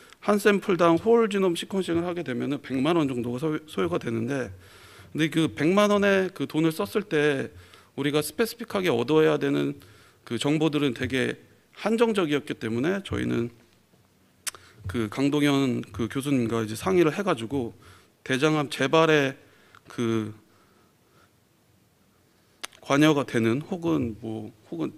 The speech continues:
대장암의 아주 특이적인 그 온코진을 열 종을 선택해서 열 종만 스페시픽하게 염기서열 분석할 수 있는,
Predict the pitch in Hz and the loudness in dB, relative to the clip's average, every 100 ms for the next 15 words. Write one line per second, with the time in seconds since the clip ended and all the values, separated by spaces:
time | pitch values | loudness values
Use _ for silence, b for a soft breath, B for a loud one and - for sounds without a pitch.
0 | - 131 156 156 143 139 131 - 117 117 | -4 0 2 2 0 -2 -4 -8 -8 -6
1 | 113 - - 226 220 190 160 156 143 - | -6 -8 -8 -6 -4 -4 -2 -2 -4 -8
2 | B B B - - 110 113 131 151 165 | B B B -16 -8 -4 0 0 0 -2
3 | 139 127 127 113 143 - 170 151 151 175 | 0 0 0 0 0 2 2 2 0 -4
4 | 143 - 135 127 202 - B B _ 131 | -6 -8 -6 -4 -4 -8 B B _ 2
5 | 147 - 165 151 151 160 - 202 - - | 2 2 0 0 -2 -4 -6 -8 -6 -8
6 | 123 143 185 B B - 117 131 143 151 | -4 -2 -4 B B -6 -4 -2 -2 0
7 | 143 127 110 135 - 151 - 117 113 135 | -2 -4 -8 -8 -6 -6 -4 -4 -2 -2